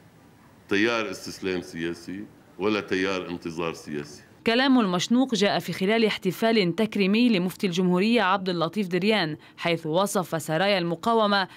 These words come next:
Speaker 2: بالاحتلال.
Speaker 1: سرايا المقاومة جيش من خمسين ألف. شو خير؟ بوجه مين خمسين ألف؟ وإنه في مهام داخلية لهذه السرايا. طيب، شو المهام الداخلية؟ شو بتشتغل؟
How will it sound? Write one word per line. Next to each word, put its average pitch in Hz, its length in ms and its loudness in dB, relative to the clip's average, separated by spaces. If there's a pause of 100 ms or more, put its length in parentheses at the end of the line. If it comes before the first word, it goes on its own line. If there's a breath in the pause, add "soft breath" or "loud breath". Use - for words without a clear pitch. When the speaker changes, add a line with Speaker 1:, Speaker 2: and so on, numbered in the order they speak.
(160 loud breath)
Speaker 2:
بالاحتلال. 160 800 0
Speaker 1:
سرايا 110 420 0
المقاومة 92 800 -2
جيش 101 400 -4
من 78 120 -6
خمسين 76 640 -10
ألف. 82 320 -14 (1040)
شو 104 160 -12
خير؟ 110 400 -8 (280)
بوجه 98 260 -8
مين 117 240 -2
خمسين 98 460 -10
ألف؟ 92 240 -12 (1400)
وإنه 131 340 2
في 180 260 -2
مهام 151 520 0
داخلية 123 720 -2
لهذه 113 520 -2
السرايا. 87 640 -6 (1040)
طيب، 90 100 -4
شو 156 200 -4
المهام 131 380 0
الداخلية؟ 104 520 -4
شو 147 160 -8
بتشتغل؟ 110 580 -8